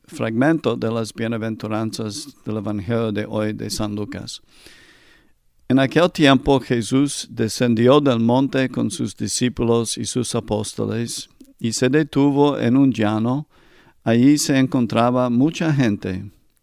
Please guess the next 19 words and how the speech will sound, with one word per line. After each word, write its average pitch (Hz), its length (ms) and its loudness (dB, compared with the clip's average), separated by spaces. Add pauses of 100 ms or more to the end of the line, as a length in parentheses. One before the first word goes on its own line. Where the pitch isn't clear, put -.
(200)
que 107 140 -6
había 113 340 2
venido 131 600 2 (100)
tanto 147 400 0
de 120 200 -2
Judea 123 680 -2 (120)
y 113 140 -4
de 110 220 -4
Jerusalén 110 840 -4 (480)
como 131 260 4
de 123 140 4
la 113 160 0
costa 135 460 -2
de 110 200 -2
Si-, 131 360 -2 (120)
Tiro 135 520 2
y 117 160 -2
de 110 200 -2
Sidón. 101 600 -4